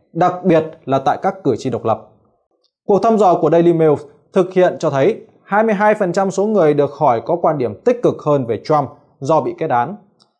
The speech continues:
Cuộc thăm dò độc lập của C B S News thì cho biết rằng kết án không ảnh hưởng đến quan điểm về Trump của đa phần công chúng. North Star Orion Research cũng thực hiện cuộc thăm dò cả trước và sau khi tòa án công bố phán quyết.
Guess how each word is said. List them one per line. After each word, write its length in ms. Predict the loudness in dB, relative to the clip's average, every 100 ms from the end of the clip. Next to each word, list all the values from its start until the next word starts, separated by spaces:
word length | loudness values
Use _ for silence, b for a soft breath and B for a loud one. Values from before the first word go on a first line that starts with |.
| _ _
Cuộc 160 | 0 2
thăm 160 | 2 4
dò 160 | 4
độc 200 | 2 2
lập 200 | 2 2 0
của 100 | 0
C 180 | 2
B 40 | 2 2
S 120 | 2
News 180 | 2 2
thì 100 | 0
cho 120 | -2 0
biết 180 | 0
rằng 180 | 2 -2 -2 _ _ _ _ _ 0
kết 140 | 0
án 320 | 0 0 0
không 380 | -2 -2 0 0
ảnh 160 | -2 -4
hưởng 180 | -6
đến 140 | -6 -2
quan 160 | -2 0
điểm 180 | -4
về 180 | -4 -4 0
Trump 220 | -2 -2 -6
của 140 | -4 -4
đa 240 | 0 0
phần 220 | 0 -6
công 160 | -12 -10
chúng. 260 | -8 -8 -12 _ _ _ _ _ -6 0
North 160 | 0
Star 340 | 0 0 2 2
Orion 340 | 4 4 2 -2
Research 380 | -2 0 -2 -2 -14 _
cũng 160 | -2 0
thực 160 | 0
hiện 200 | 0 -4 -4
cuộc 140 | -8
thăm 140 | -6
dò 260 | 0 0 0 -8 _ -4
cả 160 | -4 -2
trước 200 | 0 0 -2 -8
và 100 | -4
sau 220 | 0 0
khi 180 | 0 0
tòa 180 | 0
án 120 | 0 0
công 200 | -2 -2
bố 140 | -4
phán 120 | -4 -2
quyết. 220 | 0